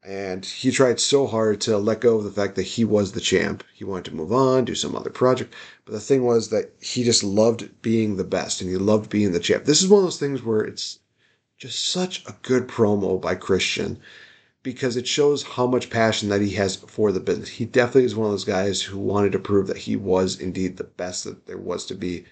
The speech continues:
as world champion goes. And honestly, he's one of those guys who I feel is an underrated T N A champion. He definitely goes out there and he puts on really good matches. He tries to really build up these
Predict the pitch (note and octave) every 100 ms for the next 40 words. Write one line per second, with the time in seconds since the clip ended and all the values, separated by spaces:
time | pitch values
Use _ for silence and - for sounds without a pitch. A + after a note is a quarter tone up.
0 | _ _ _ - F#2 F#2+ E2+ - A2 G2
1 | E2 D#2 B1 C#2 - F#2+ C3+ C#3 D#3 D3
2 | C#3+ - - - _ _ - D3+ B2+ D#3
3 | D#3 C#3 B2+ A#2+ C3+ - - B2+ - D#3+
4 | D3 B2+ A2+ A2+ B2 A2 A#2+ A#2+ A#2 A2
5 | G#2 A2+ G#2 C3 - - G2 F#2 G2 F#2+
6 | A#2 A#2 A2 G2 F#2+ A2 G#2 F#2+ A2 F#2+
7 | F#2 F2 F#2+ G#2+ A2 F2 - - G#2 G2
8 | - F#2 - F#2 G2+ G2+ G2 _ _ _
9 | _ _ A#2 A2+ A2+ A#2 A#2 - - G#2
10 | G2+ G2 F#2+ -